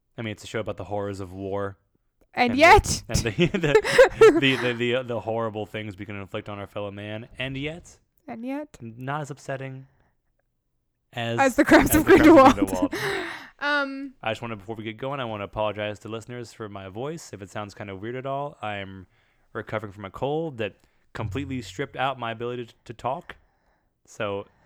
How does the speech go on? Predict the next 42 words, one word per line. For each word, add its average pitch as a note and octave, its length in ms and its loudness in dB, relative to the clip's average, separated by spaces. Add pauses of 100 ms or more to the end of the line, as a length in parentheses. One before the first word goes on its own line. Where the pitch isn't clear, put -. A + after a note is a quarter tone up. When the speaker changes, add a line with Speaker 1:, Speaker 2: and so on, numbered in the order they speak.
(180)
Speaker 2:
You D4+ 100 -8
Speaker 1:
I'm - 80 -8
Speaker 2:
sound C#5+ 240 -8
fine C4 260 -4
to A3+ 120 -18
me. A3 260 -16 (140)
Speaker 1:
Thank C3+ 200 -6
you. G2 140 -8
I, G2 120 -8 (120)
I, G#2+ 300 -4
I've G#2 100 -8
been G#2+ 140 -12
told, D#3+ 340 -4 (540)
uh, A2 240 -4 (120)
Morgan B2+ 400 -2
told G#2+ 220 -8
me, F#2+ 240 -8 (260)
I A2 60 -8
was G2+ 140 -8
chatting G2+ 260 -8
with F#2+ 100 -10
him F#2+ 120 -14
the F#2 60 -12
other F#2 100 -10
day, F#2 160 -8
that G2+ 280 -14
my G2+ 280 -12
voice F#2+ 340 -12
was F#2+ 160 -12 (100)
making G2+ 340 -12
his G2 100 -12
eyes F#2 260 -6
water. F2+ 380 -14 (640)
So - 140 -8
I G#2 40 -4
think G#2+ 140 -8
I've G2+ 140 -4
been G#2 100 -10
a G2 40 -12
little F#2+ 120 -10
bit F#2+ 120 -10
self-conscious F#2+ 520 -12